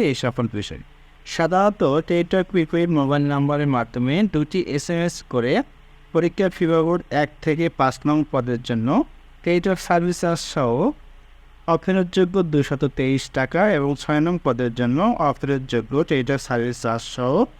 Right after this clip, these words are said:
একশত বারো টাকা আপনাকে অনলাইনে ফি জমা দিতে হবে।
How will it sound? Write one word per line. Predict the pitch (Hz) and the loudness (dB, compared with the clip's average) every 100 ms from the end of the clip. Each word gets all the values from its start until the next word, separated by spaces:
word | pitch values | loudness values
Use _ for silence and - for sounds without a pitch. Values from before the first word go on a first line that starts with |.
| - - - 147 | -20 -14 -2 -2
একশত | - 170 - 180 | 0 -2 0 0
বারো | 139 135 135 | 2 2 0
টাকা | - 202 | 2 2
আপনাকে | 151 135 175 143 | 2 0 2 2
অনলাইনে | 123 127 139 180 233 | 2 2 2 0 0
ফি | 165 156 | 0 2
জমা | 139 113 | 0 -2
দিতে | 101 - | -6 -12
হবে। | 104 | -12